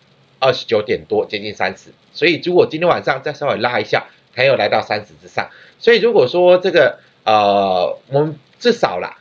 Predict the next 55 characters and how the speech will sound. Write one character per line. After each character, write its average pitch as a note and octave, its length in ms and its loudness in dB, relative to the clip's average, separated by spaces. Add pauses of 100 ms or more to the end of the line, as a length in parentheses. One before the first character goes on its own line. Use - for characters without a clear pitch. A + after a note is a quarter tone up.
(140)
你 B2+ 140 -10
要 G3 180 4
见 F3+ 320 -2
到 D#3 220 -2
美 G2+ 140 -6
元 G2+ 180 -6
指 F2+ 160 -14
数 C#3 220 -8
降 B2 300 -2
到 A#2+ 120 -2
二 A#2 160 -4
十 - 160 -10
五 F#2 100 -8
以 D#2 80 -14
下， - 300 -6
好， - 240 -12
才 A2 160 -2
会 B2+ 160 -2
代 B2+ 180 0
表 G2 260 -4
美 G2 140 -6
股 F2 340 -12
稍 A#2 200 -2
微 G2+ 80 2
比 - 80 -18
较 A2+ 160 0
稳 E2 160 -4
定 G#2 160 -10
一 A2 80 -8
点。 F#2+ 220 -4 (260)
那 D#3 160 0
你 A#2 120 -8
要 D3 180 2
寄 D3 260 -8
望 C3+ 260 0
它 C3 160 -2
可 C3+ 160 -4
以 G#2 180 -4
持 A2 200 -12
续 C#3 160 -8
稳 F#2 300 -4
定 C3 260 -6
的 G2 200 0
出 A#2 140 -12
现 A#2 200 -4
一 B2 80 -6
波 A#2+ 280 0
的 A2+ 340 0
波 - 180 0
段 A2+ 340 0
的 F#2 120 0
上 A2 320 -6
涨 F#2+ 180 -6
反 E2 200 -8
弹， E2+ 200 -12